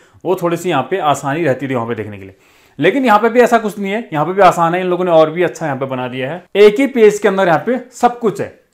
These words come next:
बस यहाँ पे थोड़ा सा आपको समझने की जरूरत है। सबसे पहले आप इस वेबसाइट के अंदर देखेंगे home, about, market data, invest, list, trade, regulation, learn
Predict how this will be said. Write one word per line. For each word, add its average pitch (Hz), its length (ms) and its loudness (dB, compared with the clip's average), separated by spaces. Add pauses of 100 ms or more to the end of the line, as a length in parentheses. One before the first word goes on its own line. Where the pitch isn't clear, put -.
बस 196 260 0
यहाँ 208 140 2
पे 220 200 0 (240)
थोड़ा 196 140 2
सा 202 140 2
आपको 190 200 0
समझने 160 420 -2
की 151 120 -4
जरूरत 127 300 -2
है। 107 80 -20 (200)
सबसे 226 340 -4
पहले 240 280 4
आप 226 240 6
इस 190 180 -8
वेबसाइट 190 380 0
के 202 80 0
अंदर 175 160 0
देखेंगे 160 500 -4 (580)
home, 156 320 -2 (200)
about, 147 460 2 (220)
market 170 380 0
data, 147 260 -4 (180)
invest, 143 400 -6 (240)
list, 165 320 -2 (160)
trade, 143 320 -4 (420)
regulation, 170 640 -4 (520)
learn 147 280 2